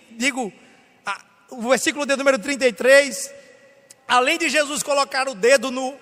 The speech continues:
nos ouvidos dele, a Bíblia vai nos dizer que Jesus agora toca na sua boca, na sua língua. Aleluia!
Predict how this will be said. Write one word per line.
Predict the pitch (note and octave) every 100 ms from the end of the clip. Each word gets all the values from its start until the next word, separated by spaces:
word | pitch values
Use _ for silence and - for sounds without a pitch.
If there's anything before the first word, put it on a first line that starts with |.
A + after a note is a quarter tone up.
| - - _
nos | A#3 A3+
ouvidos | C4+ F#3 C#4+ C#4 G3
dele, | F3+ C4 C#4 C#4 - - - _ _ -
a | A3+
Bíblia | C#4 C4+
vai | B3 C4+
nos | C4+
dizer | A#3 A3 C4
que | C4+
Jesus | A3+ A#3+ C4 A#3+
agora | B3 B3+ C4+
toca | C#4 A#3+ C#4 C#4+ C#4
na | C4+ B3+
sua | - D4+ D4
boca, | B3+ A#3+ C4 C4 A#3
na | B3
sua | - D#4
língua. | C4 B3 D4+ D#4+ C#4+ A3+ E3 - - _ _ _ _ _ - -
Aleluia! | B3+ C#4 B3 C4+ D4+ C#4+ G#3